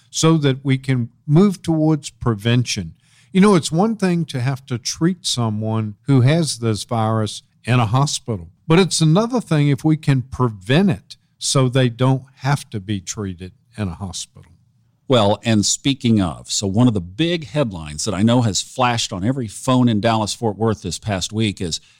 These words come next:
Speaker 2: how packed all the hospital beds are going to be and all this, and how the hospitals are gonna be overrun. And this nationally now, not, not about D F W. I'm just talking about this is one of the big headlines.
Speaker 1: Well, you know, uh, that could possibly occur. Let's hope not.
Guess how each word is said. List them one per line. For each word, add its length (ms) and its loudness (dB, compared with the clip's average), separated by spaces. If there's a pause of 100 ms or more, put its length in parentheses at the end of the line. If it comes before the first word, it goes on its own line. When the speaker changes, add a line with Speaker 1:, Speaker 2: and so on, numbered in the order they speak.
(160)
Speaker 2:
how 420 -2
packed 420 -6
all 120 0
the 80 0
hospital 500 -2
beds 340 0
are 40 -4
going 180 0
to 80 0
be 160 -4
and 100 -2
all 140 -2
this, 280 -6
and 120 -8
how 140 -8
the 100 -8
hospitals 560 -6
are 60 -10
gonna 120 -6
be 140 -6
overrun. 480 -6
And 80 -8
this 140 -8
nationally 500 -4
now, 160 -12
not, 320 -8
not 160 0
about 260 -6
D 160 -6
F 120 -6
W. 260 -8
I'm 80 -2
just 160 -6
talking 160 -4
about 220 -4
this 160 -4
is 120 -6
one 160 0
of 60 0
the 60 -6
big 240 -6
headlines. 560 -6 (180)
Speaker 1:
Well, 300 2
you 160 2
know, 340 4 (220)
uh, 320 0 (180)
that 260 0
could 380 4 (220)
possibly 760 2
occur. 540 2
Let's 320 0
hope 240 0
not. 340 -2